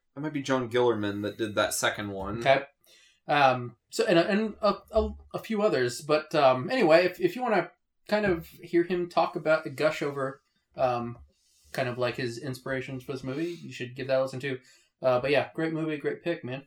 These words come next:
Speaker 2: I love it. I can't wait. I'm with you. I can't wait to revisit it too. All right, we're on to number fours. I think, uh, this is a movie you greatly enjoy here. My number four is Pain and Glory, directed by Pedro Almodovar.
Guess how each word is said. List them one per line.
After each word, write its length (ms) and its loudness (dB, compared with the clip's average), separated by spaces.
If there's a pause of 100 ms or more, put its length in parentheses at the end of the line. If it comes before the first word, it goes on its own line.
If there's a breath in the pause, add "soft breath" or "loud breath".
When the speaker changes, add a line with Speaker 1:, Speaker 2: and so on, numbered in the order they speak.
(380)
Speaker 2:
I 80 -10
love 180 -4
it. 140 -4
I 80 -2
can't 220 -4
wait. 160 2
I'm 220 4
with 140 -4
you. 120 -2
I 40 -4
can't 180 -8
wait 180 -8
to 140 -6
revisit 420 -6
it 240 -10
too. 220 -10 (920)
All 80 6
right, 280 8
we're 160 6
on 140 6
to 120 -6
number 180 2
fours. 600 4
I 40 -16
think, 260 -4
uh, 160 4
this 180 -2
is 80 -2
a 40 2
movie 240 2
you 180 -4
greatly 380 4
enjoy 300 0
here. 320 2
My 140 0
number 200 0
four 300 2
is 140 2
Pain 220 -2
and 120 0
Glory, 420 0
directed 340 -4
by 200 0
Pedro 420 0
Almodovar. 600 -2